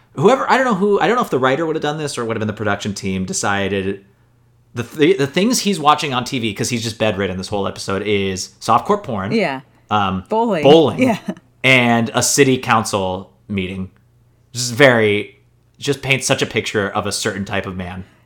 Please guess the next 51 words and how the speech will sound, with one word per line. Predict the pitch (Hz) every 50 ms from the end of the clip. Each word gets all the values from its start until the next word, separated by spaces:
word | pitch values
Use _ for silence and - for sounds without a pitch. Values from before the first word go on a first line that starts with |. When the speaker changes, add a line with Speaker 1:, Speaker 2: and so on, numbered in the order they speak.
| _
Speaker 2:
Yeah. | - 208 214 196 - -
Oh, | 190 202 190
boy, | - - 170 175 170 165 151
that | - 151 156 151
is | 156 143 - -
true. | - - 175 151 139 135 135 127 _ _ _ -
That | - 170 170 165
is | 170 170
very, | 156 160 151 156
Speaker 1:
Uh-huh. | - -
Speaker 2:
very | 92 - 131 131
true. | 131 - - - - - -
Yeah. | 170 92 92 - - - _ _ _ _ _ _ _ _ _ _ _ _ _ _ _
Speaker 1:
Yeah. | - 104 92 -
Oh, | 151 160 165
and | 156 151
then | 151 151 151 143
we, | 143 131
yeah, | 131 131 131 127 113
we | 110 113
forgot | 104 - 131 113 117 110 104
we | 107
see | 101 - - 135
a | 107
little | 104 107 107
bit | 104 98
more | 101 101 101
that | 95 101 95 95
he | 101 98 92 92 95 - -
likes | 101 92 -
to | -
catalog | 101 - 104 98 92 90 90 90 - -
minerals. | 98 95 90 87 90 92 92 - - - _ - - - _ _ _ _
Speaker 2:
Yeah, | - 208 247 233 208
we | 202 226
did | 185 220 233 202
hear | 208 226 233 208 196 190 190
hi-, | 190 214 202 180 165 160 - -
him | 185 190 175
say | - - 160 156 151
something | 151 - 147 147 - 135 131
like, | 131 135 135 - -
"Oh, | - 185 175 143 -
rock | - 160 180 359 -
collecting, | - 277 285 320 - 285
like, | 262 226 196 185 -
older | - 196 208 208 202
minerals." | 196 196 190 170 151 143 135 131 - - - -
Yeah. | - 151 151 147 143 139 143 151 _ _ _ _ _ _ _ _ _ -
Speaker 1:
Mm-hmm. | 95 95 95 95 - -
Speaker 2:
Yeah. | - - - -